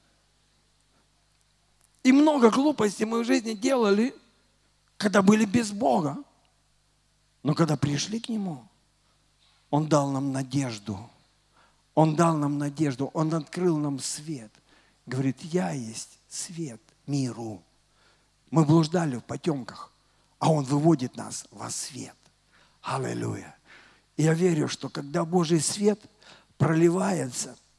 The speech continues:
в нашу жизнь, когда свет Божьей истины приходит к нам, вот тогда мы, знаете, получаем надежду, уверенность, стабильность, и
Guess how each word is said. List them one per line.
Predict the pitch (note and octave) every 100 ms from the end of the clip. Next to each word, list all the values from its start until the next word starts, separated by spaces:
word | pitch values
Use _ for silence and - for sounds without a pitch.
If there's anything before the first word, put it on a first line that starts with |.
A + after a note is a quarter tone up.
| _
в | A#2 C3+
нашу | D#3 D3 D#3
жизнь, | C3+ F#3 F3+ A#2+ G#2 _ _ _ _ _ _ _ _ - -
когда | - D3+ E3+ D#3 - - - -
свет | - E3 G3
Божьей | D#3+ F#3 E3+ F3+ -
истины | G#3 G#3+ - C3+ B2+
приходит | - D#3 D#3 G#3+ A3 D#3 C#3
к |
нам, | F#3 C#3 A#2+ _ _ - _ _ _ _ _ _
вот | D3 -
тогда | D3+ D#3 G3 F#3+
мы, | D#3 C3 A2 - _ _ _ _ _ -
знаете, | D#3 D#3 C#3+ C3 -
получаем | D#3 E3+ D3+ D#3 D3+ C3+ - _ -
надежду, | D3+ E3 F3 F#3 B2+ - - _ _ _ _ _ _
уверенность, | D#3 D#3+ F3+ F3 D3+ B2 A2+ - - _ _ _
стабильность, | - - D3 D#3+ F#3 E3+ B2+ B2 - - - - _ _ -
и | E3 D#3+ C#3+